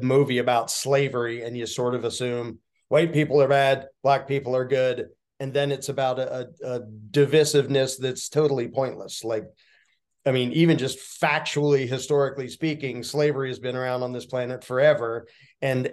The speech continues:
every race has enslaved every other race if you go back far enough and all over the place. So it's never about, it, it's never about race. Of course, the people in charge want to make it be about that. But to me, that was a very simple way to,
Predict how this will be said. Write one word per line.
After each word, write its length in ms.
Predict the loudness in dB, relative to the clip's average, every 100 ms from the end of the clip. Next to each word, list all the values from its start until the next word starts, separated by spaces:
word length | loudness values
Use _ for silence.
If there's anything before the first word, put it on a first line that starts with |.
| 0
every 360 | 4 6 6 6
race 440 | 6 6 4 4
has 160 | 2 2
enslaved 580 | 0 -2 0 0 2
every 300 | 0 2 0
other 260 | 0 0 -2
race 340 | -4 -10 -10
if 120 | -10 -6
you 60 |
go 140 | -2 0
back 300 | 0 0 -2
far 180 | -4
enough 260 | -2 -4 -4
and 80 | -6
all 180 | -2 0
over 160 | 0
the 100 | -2
place. 380 | -2 -2 -4 -10 _ _ _ _ _ -6
So 200 | 4 4
it's 160 | 4
never 440 | 2 4 4 6 6
about, 560 | 4 2 2 2 -2 -8 _ -14 -14 _
it, 200 | -18 -8
it's 200 | -6 2
never 280 | 4 6 6
about 380 | 6 4 2 0
race. 400 | -4 -6 -10 -4
Of 260 | -4 -4 -8
course, 380 | 2 4 4
the 80 | 0
people 320 | -2 -2 0
in 100 | 0
charge 340 | 0 -2 -2 -4
want 160 | -6
to 60 | -6
make 320 | -8 -6 -4
it 140 | -6 -6
be 120 | -12
about 300 | -12 -14 -8
that. 260 | -6 -6 -10 _ _ _ _ 2
But 180 | 2 4
to 100 | 4
me, 200 | 6 6
that 140 | 6
was 140 | 4
a 40 | 2
very 380 | 4 4 4 2
simple 400 | 2 4 2 2
way 300 | 2 2 0
to, 260 | -4 -6